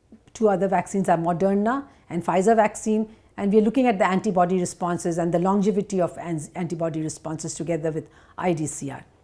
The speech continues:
and with funding from U S A I D, Gates Foundation, and, uh, support from I C D D R B. And we've seen, seen that by, after taking the first dose of covid vaccine, ninety-three percent participants become seropositive. And by second dose,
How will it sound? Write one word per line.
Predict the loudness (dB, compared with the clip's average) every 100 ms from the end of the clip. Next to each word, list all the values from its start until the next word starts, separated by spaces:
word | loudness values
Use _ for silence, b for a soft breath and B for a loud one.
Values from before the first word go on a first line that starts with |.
| _ -10
and | -6 -6 -6
with | -8
funding | -4 -2 0 0
from | -2 -4 0
U | 0
S | 0 -2
A | 0
I | -2
D, | -2 -2 -2
Gates | -4 -8 -8
Foundation, | -6 -4 -2 -4 -4 -8 -8 b b b b -12
and, | -6 -4 -2
uh, | -4 -6 -10 -12 -10
support | -8 -2 -2 -2
from | -6
I | -6
C | -8 -8
D | -8
D | -8 -8
R |
B. | -10 -12 -16 b b b -4
And | 0
we've | 0
seen, | 2 4 2 0
seen | 0 4 6
that | 6 4 -6 _ _ _ -6
by, | 0 0 0 -4
after | -2 -2 2
taking | 2 4 4
the | 4
first | 8 8 8
dose | 4 4 4
of | 2
covid | 0 2 2
vaccine, | 2 0 -2 -2
ninety-three | 2 2 2 0 -2
percent | 0 2 2 0 -4 b b
participants | -6 -4 -4 -6 -8 -20 _ _ 2 2 2
become | -2 -2 -2
seropositive. | 2 2 2 -2 -4 -8 -10 -12 b b -6
And | 2
by | 4 4
second | 4 2 6 8
dose, | 8 6